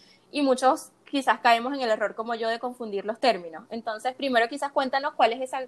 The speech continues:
diferencia que hay entre los dos temas y cómo eso te ha llevado a tener un estilo de vida sostenible.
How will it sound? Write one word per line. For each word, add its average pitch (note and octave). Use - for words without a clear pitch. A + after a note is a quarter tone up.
diferencia A3
que A#3
hay G3
entre A#3
los G#3+
dos G3+
temas C4
y C#4+
cómo D4
eso E4
te D4+
ha -
llevado C4+
a D4
tener B3
un A#3+
estilo A#3
de A#3
vida G#3
sostenible. G3+